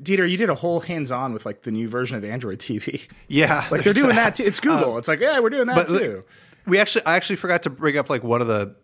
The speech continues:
Speaker 2: other really exciting things is Google has, uh, taken a bunch of its image recognition stuff and actually, like, put it together in something they're calling Google Lens, and they're gonna just throw that at a bunch of products. So they're throwing it at Google Photos, which got a huge update,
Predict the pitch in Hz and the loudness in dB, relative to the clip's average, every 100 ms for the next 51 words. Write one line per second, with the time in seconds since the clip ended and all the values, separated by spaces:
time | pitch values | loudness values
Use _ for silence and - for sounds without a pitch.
0 | _ 123 127 107 107 107 101 - 104 101 | _ -2 0 0 0 -2 -2 -4 -4 -4
1 | 107 101 101 113 113 104 104 127 131 123 | -8 -8 -8 -8 -6 -6 -4 -2 0 0
2 | 110 120 110 110 107 - - _ _ - | 0 0 -2 -4 -8 -16 -20 _ _ -4
3 | 113 110 - 127 120 107 117 120 110 - | -4 -2 -4 -4 -4 -4 -6 -6 -8 -4
4 | 120 131 120 127 131 139 - 147 131 - | -4 -4 -4 -4 -6 -8 -8 -8 -10 -2
5 | 156 165 - - 123 110 110 - 123 113 | -2 -2 -6 -6 -4 -4 -4 -4 -4 -4
6 | 107 98 - 117 107 - 117 107 101 101 | -4 -6 -6 -6 -6 -10 -8 -4 -2 -2
7 | 104 101 98 - 101 98 98 95 - 104 | -4 -6 -8 -8 -8 -6 -8 -8 -8 -8
8 | 98 98 98 95 90 98 120 139 - 113 | -6 -6 -8 -6 -4 -4 -6 -8 -6 -4
9 | 107 104 107 101 - - 95 98 98 95 | -4 -4 -4 -6 -10 -8 -4 -2 -4 -4
10 | 95 - 95 95 - 90 85 82 - 95 | -8 -8 -8 -12 -10 -10 -10 -12 -10 -8
11 | 95 131 120 120 104 120 113 104 - 110 | -6 -4 -4 -4 -4 -6 -6 -6 -2 0
12 | 120 127 120 104 110 101 123 120 117 - | 0 -2 -6 -8 -6 -6 -6 -4 -4 -4
13 | 110 104 | -4 -4